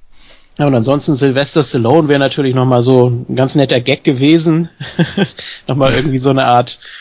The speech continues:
Bonus oder sowas. <clears throat>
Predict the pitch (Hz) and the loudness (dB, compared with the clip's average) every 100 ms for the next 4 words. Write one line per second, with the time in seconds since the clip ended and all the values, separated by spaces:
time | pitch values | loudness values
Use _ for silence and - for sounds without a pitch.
0 | - - 139 165 170 160 175 147 139 147 | -12 0 4 4 4 2 0 -2 2 2
1 | 139 139 143 - - - - _ _ _ | 2 0 -2 -12 -20 -20 -20 _ _ _
2 | - | -12